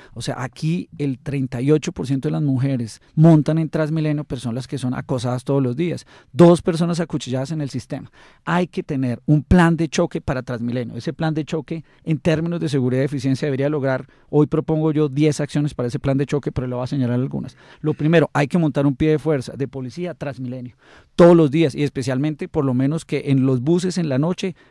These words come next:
patrulle la policía donde están sucediendo todos los problemas. Segundo, que haya, por supuesto, unas, eh, estaciones de control de armas a la entrada y a la salida de las estaciones críticas.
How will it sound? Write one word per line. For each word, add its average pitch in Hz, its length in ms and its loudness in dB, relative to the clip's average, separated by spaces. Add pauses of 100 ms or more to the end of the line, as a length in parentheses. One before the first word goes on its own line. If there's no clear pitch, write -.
patrulle 156 560 4
la 139 120 -2
policía 131 440 -2
donde 139 160 -2
están 120 200 -4
sucediendo 123 380 -6
todos 127 200 -4
los 127 100 -8
problemas. 110 360 -12 (220)
Segundo, 156 520 2
que 139 160 -2
haya, 135 400 -2
por 156 240 0
supuesto, 131 580 -4 (320)
unas, 156 640 2
eh, 135 300 0 (220)
estaciones 143 580 -4
de 165 100 0
control 135 500 -2
de 156 180 -4
armas 165 440 2
a 127 80 -2
la 127 60 -2
entrada 131 300 -2
y 160 40 0
a 160 40 0
la 156 120 0
salida 143 340 -4
de 170 60 -4
las 131 160 -6
estaciones 131 460 -8
críticas. 143 520 -10